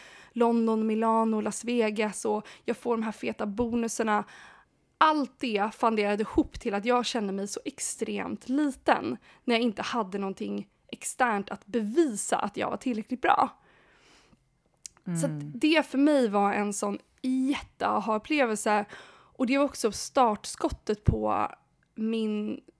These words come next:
Speaker 1: tror jag, personliga utvecklingsresa. För att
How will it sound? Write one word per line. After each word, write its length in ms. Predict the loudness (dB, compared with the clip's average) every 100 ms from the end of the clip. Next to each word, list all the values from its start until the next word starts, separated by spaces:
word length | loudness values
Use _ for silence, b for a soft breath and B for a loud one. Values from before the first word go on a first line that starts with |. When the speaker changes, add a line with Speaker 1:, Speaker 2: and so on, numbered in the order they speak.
| _ -6
Speaker 1:
tror 100 | -4
jag, 80 |
personliga 360 | -4 -2 0 0
utvecklingsresa. 880 | 0 0 2 2 4 2 0 -2 -2
För 300 | -2 2 4
att 280 | 4 -2